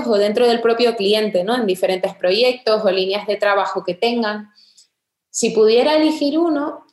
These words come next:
eh, para mí, eh, trabajamos con, con una aerolínea, eh, hace un tiempo. La verdad que el equipo de trabajo, eh, y no puedo mencionar cuál es, pero bueno, los compañeros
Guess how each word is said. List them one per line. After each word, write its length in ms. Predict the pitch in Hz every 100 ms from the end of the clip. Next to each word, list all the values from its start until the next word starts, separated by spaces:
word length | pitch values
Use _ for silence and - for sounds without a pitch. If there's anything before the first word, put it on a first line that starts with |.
| -
eh, 380 | 208 202 202 196
para 300 | 196 196 196
mí, 420 | 240 285 302 - -
eh, 1000 | 208 202 196 190 185 185 180 180 180 -
trabajamos 640 | 208 208 202 202 214 247
con, 680 | - 262 254 247 247 240 240
con 340 | 226 214 208
una 180 | 202 208
aerolínea, 680 | 233 240 226 302 285 254 -
eh, 300 | - 190 185
hace 720 | 180 180 - 185 180 175 175
un 180 | 175 190
tiempo. 520 | 190 269 285 254 - - _ _ _ -
La 200 | 196 190
verdad 280 | 196 196 208
que 80 |
el 80 | 240
equipo 320 | 240 240 240
de 140 | 233 226
trabajo, 880 | 220 208 220 226 - 226 220 220 214
eh, 720 | - 190 185 180 180 175 175 175
y 40 | 180
no 120 | 196
puedo 200 | 214 220
mencionar 520 | 214 208 196 196 190
cuál 180 | 185 370
es, 240 | 254 - -
pero 440 | 185 185 180 180
bueno, 360 | 196 190 175 175
los 200 | 202 190
compañeros 600 | 202 196 196 202 214 233